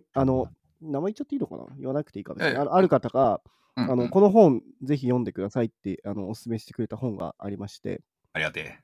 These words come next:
Speaker 1: で、そのつ-、本についてちょっと皆さんで感想を、
Speaker 2: うん。
Speaker 1: あ、述べていこうかなと思います。で、ちょっとネタバレもね、含むかもしれないのでね、あの、これから読みたいっていう方は、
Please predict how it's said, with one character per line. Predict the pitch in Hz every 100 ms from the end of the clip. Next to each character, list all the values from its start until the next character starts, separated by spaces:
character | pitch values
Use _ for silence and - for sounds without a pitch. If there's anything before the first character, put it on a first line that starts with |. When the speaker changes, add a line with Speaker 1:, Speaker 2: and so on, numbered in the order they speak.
| _ _ _ _ _ -
Speaker 1:
で、 | 175
そ | 196
の | 180
つ-、 | 202 -
本 | 190 131
に | -
つ | 117
い |
て | -
ち | -
ょ |
っ | -
と | 95 - - _
皆 | 110 110
さ | 107
ん | 98
で | 95
感 | - 135 127
想 | 127
を、 | 117 175 _ _ _ _ _ -
Speaker 2:
う | 82
ん。 | 82 _ 110
Speaker 1:
あ、 | 104
述 | 110 104
べ |
て | 98
い | 92
こ | 120
う |
か | 143
な | 156
と | 120 90
思 | 90 101
い |
ま | 107
す。 | -
で、 | 175
ち | 175
ょ | 294
っ |
と | - 151
ネ | 160
タ | 240
バ | 294
レ | 294
も | 277 302
ね、 | 294
含 | - 277
む | 240
か | 202
も | 180
し | 185
れ |
な | 180
い |
の | 165 127
で | 131
ね、 | 135 - -
あ | 123
の、 | 117 - _ _ _ - -
こ |
れ | 196
か | 208
ら |
読 | 180 180
み | 185
た | 202
い |
っ | 190
て | - 139
い |
う |
方 | - - 139
は、 | 110